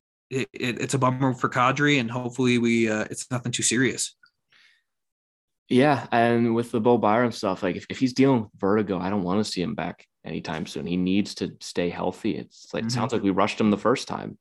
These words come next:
Speaker 2: Like,
Speaker 1: he's got a whole life ahead of him, man.
Speaker 2: He's younger than me.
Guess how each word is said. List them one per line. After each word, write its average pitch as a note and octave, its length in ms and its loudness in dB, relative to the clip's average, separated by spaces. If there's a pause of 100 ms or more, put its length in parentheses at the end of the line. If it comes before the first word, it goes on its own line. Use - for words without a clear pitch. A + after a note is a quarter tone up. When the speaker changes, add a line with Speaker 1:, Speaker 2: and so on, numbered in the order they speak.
(140)
Speaker 2:
Like, - 180 -10 (640)
Speaker 1:
he's C3+ 120 -2
got E3 140 6
a C#3 40 6
whole C#3 220 4
life B2+ 260 2
ahead A2+ 200 -4
of G#2+ 80 -6
him, G#2+ 100 -2
man. A2 180 -6 (260)
Speaker 2:
He's B2+ 220 2
younger C#3 380 4
than G2 240 0
me. D#2+ 300 -8